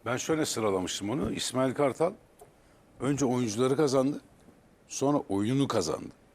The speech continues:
Oyunu kazandı dememin sebebi şu. Fenerbahçe'nin puan kaybettiği haftalarda da aslında oyun anlamında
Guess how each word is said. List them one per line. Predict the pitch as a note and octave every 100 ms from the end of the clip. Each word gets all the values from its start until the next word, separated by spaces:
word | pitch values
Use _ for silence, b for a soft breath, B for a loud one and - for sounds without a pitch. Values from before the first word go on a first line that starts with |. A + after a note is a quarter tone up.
| - -
Oyunu | G2 A2+
kazandı | A#2 A2 A#2+ A2+
dememin | A#2+ A#2+
sebebi | A#2+ - A#2+ A#2
şu. | - C#3 - b b b b -
Fenerbahçe'nin | - A#2 C3+ C3+ B2 D3 C#3+ - b b b - -
puan | A#2+ C#3
kaybettiği | C3 B2 B2 - C#3+
haftalarda | A2+ A2 - A#2 B2 C3+ C#3+
da | A2 -
aslında | G#2+ - G#2+ G#2+ -
oyun | G2+ A#2+ C#3
anlamında | G#2+ F#2+ F2 F2+ F2 E2